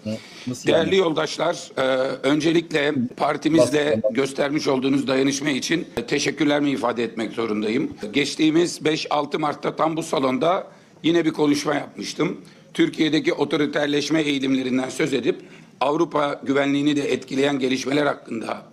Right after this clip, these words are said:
Speaker 2: konuşmuştum. Aradan yalnızca üç ay geçmiş olmasına rağmen Türkiye'deki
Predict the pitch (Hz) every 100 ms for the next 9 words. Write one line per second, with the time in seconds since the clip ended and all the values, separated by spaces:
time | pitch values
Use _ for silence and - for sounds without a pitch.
0 | - 120 117 107 - 92 180 - - -
1 | - - 131 151 160 170 160 180 165 135
2 | 170 - 160 180 156 147 143 143 143 135
3 | 139 - 143 143 143 - 135 135 123 156
4 | - - - - 165 160 165 151 143 139
5 | 160 160 -